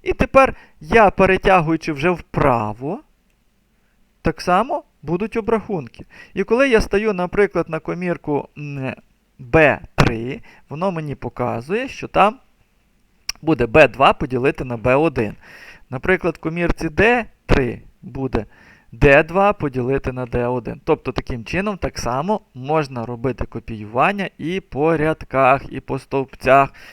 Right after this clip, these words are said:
ну, куди нам потрібно. Ось таким чи-, ось це переваги використання формул. Ну і давайте ми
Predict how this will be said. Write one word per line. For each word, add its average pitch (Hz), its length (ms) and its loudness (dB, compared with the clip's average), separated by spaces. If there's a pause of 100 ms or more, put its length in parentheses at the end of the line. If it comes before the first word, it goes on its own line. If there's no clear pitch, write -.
(120)
ну, 143 160 -8
куди 147 320 0
нам 147 280 -2
потрібно. 110 640 -6
Ось 135 320 2
таким 113 400 -16
чи-, 208 320 -2 (320)
ось 170 300 0 (400)
це 170 220 2
переваги 135 640 2
використання 127 720 -6
формул. 110 520 -10
Ну 247 220 -8
і 175 40 -4
давайте 135 440 -2
ми 147 260 -6